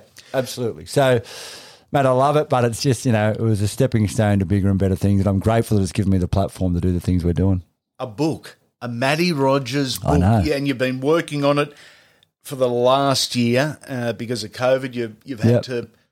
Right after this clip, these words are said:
Speaker 2: delay the launch of it, but you've been hands-on, Matty.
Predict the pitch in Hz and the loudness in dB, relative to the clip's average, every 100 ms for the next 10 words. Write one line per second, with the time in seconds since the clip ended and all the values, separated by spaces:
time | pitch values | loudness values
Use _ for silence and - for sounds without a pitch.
0 | _ _ 135 127 131 131 127 123 117 - | _ _ -4 0 2 4 2 0 -4 -4
1 | 131 117 127 135 123 - 110 127 175 - | -4 0 0 0 0 -2 0 0 0 -12
2 | - - _ _ _ _ _ _ 151 123 | -20 -20 _ _ _ _ _ _ -8 -4
3 | 160 170 175 117 113 120 104 117 143 156 | -4 0 -2 0 0 -2 0 -2 0 0
4 | 120 80 | -2 -6